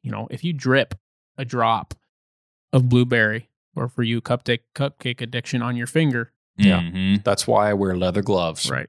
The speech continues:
Speaker 3: Yeah.
Speaker 2: That's
Speaker 3: I, I was gonna say the first, I, I'm right there with you. The very first thing I do
Speaker 1: I like
Speaker 3: is,
Speaker 1: to
Speaker 3: is go
Speaker 1: swap the
Speaker 3: straight to my
Speaker 1: card.
Speaker 3: camera.
Speaker 1: I just swap it. I don't have to touch it again. And yeah, I'll have a few extra pictures of me coming
Speaker 2: A
Speaker 1: in and out.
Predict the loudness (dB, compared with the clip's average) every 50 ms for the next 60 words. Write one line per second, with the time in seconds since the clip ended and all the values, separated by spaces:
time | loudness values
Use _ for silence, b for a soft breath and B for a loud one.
0 | _ -4 -2 0 0 0 -2 -4 -6 -10 _ _ -6 -4 -4 -4 -6 -6 -8 -8
1 | _ -2 0 2 2 2 2 0 0 0 0 0 -2 -2 0 0 0 0 0 0
2 | -2 0 0 0 0 0 0 -2 -2 -2 -4 -4 -6 -8 -8 -10 -8 -6 -6 -6
3 | -6 -6 -4 -2 0 0 0 0 -2 -6 -8 -8 -8 -8 -6 -6 -4 -2 0 0
4 | 0 0 -2 -2 -2 -2 -2 -2 -2 -2 0 2 2 2 2 2 0 0 0 0
5 | 2 2 2 2 0 -2 -4 -6 -8 -8 -8 -10 -8 -8 -6 -4 -4 -4 -2 -2
6 | -2 -2 -2 -2 -4 -4 -4 -4 -4 -4 -4 -4 -6 -8 -6 -4 -4 -4 -4 -6
7 | -8 -4 -4 -2 -2 -2 -4 -4 -2 -2 0 0 0 0 -2 -4 -4 -6 -6 -6
8 | -6 -4 -4 -4 -4 -6 -10 -10 -8 -6 -6 -4 -4 -4 -4 -2 -2 -4 -4 -4
9 | -4 -4 -2 0 0 -2 -2 -2 -4 -4 -4 -4 -6